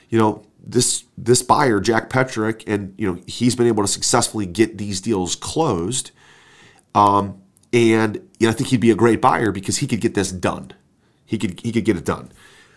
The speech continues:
So we were able to successfully negotiate to buy the property for nine point two million, even though it appraises out right now at over eleven million dollars. And Jack was able to find the deal because he performed on other smaller apartment deals,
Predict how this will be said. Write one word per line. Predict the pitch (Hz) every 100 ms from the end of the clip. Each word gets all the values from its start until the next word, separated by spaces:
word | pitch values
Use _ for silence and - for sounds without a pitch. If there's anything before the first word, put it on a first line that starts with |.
| _ _
So | - 139
we | 123
were | 127
able | 131
to | 113
successfully | 98 135 131 143
negotiate | 113 95 110 107 127 139 147 -
to | - 104
buy | 98 104
the | 110
property | - 110 117 123
for | 95
nine | 92 107 113
point | - 117
two | - 113
million, | 104 113 143 135
even | 110 107
though | 107 104
it |
appraises | 92 - 113 98 95
out | 101 -
right | 98 69
now | 92 95 123 -
at | 92
over | 98 98 101 92
eleven | 90 95 113 107
million | 110 104 95
dollars. | 85 87 139 147 - - - - - - - _ _
And | 117 113
Jack | 110 120 123
was | 123
able | 117 101
to |
find | - 117 117
the | 98
deal | 95 175 127 113
because | - 110 95 - 175 185 113 117 131
he | - - 135
performed | - 117 - - 185 127 92 101 147 165 - _ _ _ - - _ _
on | - 107 113 117 -
other | 131 123 120
smaller | 117 - 117 101 101 104 107
apartment | 185 180 110
deals, | 85 71 - -